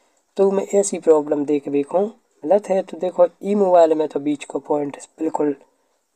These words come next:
ठीक ठाक है, और ई में देखो जब बैटरी है जोन, जब भैया हमारे पास ऐसी condition में आई है कि भैया जब battery देखो ई पे jumper भी लगू है एक,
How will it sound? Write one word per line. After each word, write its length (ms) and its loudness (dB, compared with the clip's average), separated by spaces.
ठीक 260 -4
ठाक 260 0
है, 220 2
और 300 6
ई 100 -2
में 160 2
देखो 240 -2
जब 260 0
बैटरी 440 2
है 180 6
जोन, 360 2
जब 180 0
भैया 340 0
हमारे 280 -2
पास 440 -2
ऐसी 320 0
condition 600 -2
में 220 -6
आई 260 0
है 320 0
कि 60 -10
भैया 500 0
जब 280 0
battery 540 0
देखो 280 2
ई 80 -8
पे 200 0
jumper 460 -4
भी 120 0
लगू 320 0
है 140 0
एक, 280 -2